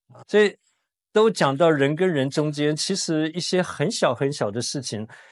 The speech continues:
可以让人生过得不一样。然后也讲到人跟人之间，其实里面渴望的、期望的其实是爱。所以 Mother Teresa 曾经说过一句话，她说：“爱是国际语言啊，国际语言，不管你是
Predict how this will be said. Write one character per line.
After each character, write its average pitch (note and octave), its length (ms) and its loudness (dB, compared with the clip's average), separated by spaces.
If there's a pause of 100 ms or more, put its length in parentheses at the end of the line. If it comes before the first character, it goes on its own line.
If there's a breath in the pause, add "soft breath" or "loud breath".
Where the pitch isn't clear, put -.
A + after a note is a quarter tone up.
(140 loud breath)
可 G#3+ 100 2
以 A#3 60 4
让 F#3 340 0
人 C3 300 -2
生 F3 260 -4
过 F3 180 -4
得 B2 120 -4
不 C3 240 -6
一 G#2 140 -8
样。 A2+ 280 -4 (420 soft breath)
然 E3+ 140 -2
后 A3+ 100 4
也 G3+ 120 4
讲 C3+ 200 0
到 E3+ 140 2
人 D3 240 0
跟 G3+ 100 2
人 C#3 220 0
之 D3 180 -4
间， D3 240 -2
其 F3 200 -6
实 F3 140 -4
里 A#2+ 180 -4
面 C3 320 -4
渴 - 240 -8
望 B2+ 240 -2
的、 G#2 120 -8
期 A2 280 -8
望 A#2+ 180 -4
的 G2+ 100 -8
其 G#2+ 200 -14
实 G#2 120 -10
是 G2+ 160 -12
爱。 G2 280 -18 (1700 soft breath)
所 E3+ 120 0
以 G3+ 40 2
Mother A#3 240 4
Teresa F#3 500 2
曾 D3 180 -2
经 E3 120 -2
说 E3 180 -2
过 D#3 160 -2
一 B2+ 100 -2
句 D3 140 -6
话， C#3 220 -2
她 F3+ 120 -2
说 F3 220 -2
：“爱 F#3 180 2
是 D3+ 220 -4
国 C3 220 -2
际 D3+ 240 -6
语 F#2+ 260 -10
言 G2 300 -12
啊， - 240 -20 (680)
国 C#3 100 -2
际 D#3 140 -2
语 G#2 220 -4
言， G2+ 180 -10
不 G#3 100 -2
管 G#3 160 2
你 D#3+ 120 0
是 D#3 400 -4